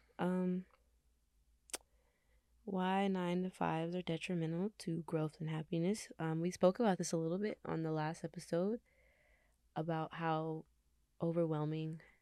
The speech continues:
working can be. And I think that having a nine-to-five is like, it feels like you're giving your life away.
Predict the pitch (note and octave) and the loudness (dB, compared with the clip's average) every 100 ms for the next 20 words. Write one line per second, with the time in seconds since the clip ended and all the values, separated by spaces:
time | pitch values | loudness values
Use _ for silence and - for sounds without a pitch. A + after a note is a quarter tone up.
0 | - E3 E3 E3 F3 F3+ F3+ D#3+ D#3 D#3 | -8 4 4 4 -2 -4 -2 -4 -2 -4
1 | F3 A3 - _ _ - - - _ _ | -2 -4 -8 _ _ -20 -20 -20 _ _
2 | _ _ _ - - - E3 D#3 D3+ D3+ | _ _ _ -20 -12 0 2 2 0 -4
3 | - E3 - F#3 - E3 D#3 - - - | -4 -2 2 0 2 2 2 0 -6 -12
4 | - _ _ _ _ _ _ _ - F#3+ | -16 _ _ _ _ _ _ _ -4 0
5 | A3+ F#3+ D#3 D3+ D#3+ D#3 D3 D3 D3 D3 | 4 2 2 -2 -2 -4 -2 0 0 -2
6 | D3+ - - - - - _ _ _ _ | -4 -4 -4 -6 -20 -20 _ _ _ _
7 | _ _ _ - _ _ _ _ _ _ | _ _ _ -20 _ _ _ _ _ _
8 | _ _ _ - F3+ A3+ A3 G3+ F3 D#3 | _ _ _ 0 2 4 4 4 0 2
9 | E3+ F3 C#3+ C#3+ C#3+ D3+ C#3 C#3 C#3 C#3+ | 2 2 -2 -2 -2 -2 -2 -2 -2 -4